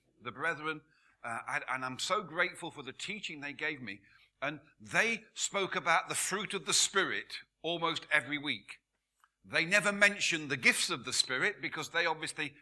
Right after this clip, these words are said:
believed it ended after the first century. So it was fruit, fruit, fruit, fruit. And when I became a Pentecostal, it seems that, seemed that most churches talked about the gifts, the gifts, the gifts, the gifts, the gifts,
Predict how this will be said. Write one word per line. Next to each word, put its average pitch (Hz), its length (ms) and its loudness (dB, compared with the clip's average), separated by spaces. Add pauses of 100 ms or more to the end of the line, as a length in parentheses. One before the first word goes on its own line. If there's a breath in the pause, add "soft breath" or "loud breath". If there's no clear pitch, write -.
(100)
believed 139 400 -2
it 131 120 -8
ended 139 280 -2
after 131 220 -2
the 120 80 -10
first 120 280 -6
century. 160 420 -4 (360 soft breath)
So 160 240 -4
it 160 140 -4
was 160 140 0
fruit, 220 360 0
fruit, 180 300 -2
fruit, 165 320 -6
fruit. 160 340 -6
And 131 100 -6 (300 loud breath)
when 190 160 -6
I 98 100 -2 (180)
became 190 280 -2
a 156 40 -8
Pentecostal, 165 920 -6 (320 soft breath)
it 175 140 -12
seems 196 380 -2
that, 202 240 -10
seemed 240 300 -4
that 202 120 -10
most 240 320 0
churches 147 440 -2
talked 175 320 -4
about 165 320 -2
the 165 60 -2
gifts, 170 320 -2
the 165 120 -6
gifts, 160 300 -4
the 156 120 -8
gifts, 147 320 -4
the 151 120 -10
gifts, 151 300 -4
the 139 140 -12
gifts, - 520 -4